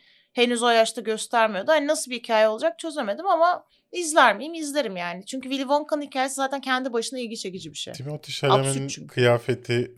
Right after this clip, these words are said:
Speaker 2: duruşu da güzel gözüküyor. Benim hoşuma gitti. Bakalım nasıl bir şey göreceğiz. Gene abimizi de burada sevgi ve saygıyla analım.
Speaker 1: Analım.
Speaker 2: Evet, Warner Bros'un eski iki yöneticisi George Clooney ve Ben Affleck'ten,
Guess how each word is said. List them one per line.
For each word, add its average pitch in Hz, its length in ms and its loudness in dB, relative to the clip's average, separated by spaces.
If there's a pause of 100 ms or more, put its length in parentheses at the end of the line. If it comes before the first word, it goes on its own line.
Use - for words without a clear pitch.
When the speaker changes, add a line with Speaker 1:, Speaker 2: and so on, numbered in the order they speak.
Speaker 2:
duruşu 107 420 -6
da 123 240 0
güzel 107 380 -2
gözüküyor. 90 600 -8
Benim 92 260 -6
hoşuma 92 340 -8
gitti. 90 480 -14 (680)
Bakalım 98 400 -6 (200)
nasıl 98 260 -10
bir 78 60 -14
şey 80 220 -10
göreceğiz. 80 640 -8 (1000)
Gene 90 460 -6
abimizi 82 840 -6
de 85 180 -10
burada 92 460 -8
sevgi - 500 -10
ve 80 100 -6
saygıyla 78 640 -8
analım. 76 340 -14 (580)
Speaker 1:
Analım. 185 300 -8 (120)
Speaker 2:
Evet, 233 260 4
Warner 180 520 4
Bros'un 170 520 0
eski 143 440 0
iki 156 180 -6
yöneticisi 147 800 0
George 131 300 6 (120)
Clooney 123 400 4
ve 120 260 6
Ben 107 120 6
Affleck'ten, 107 840 2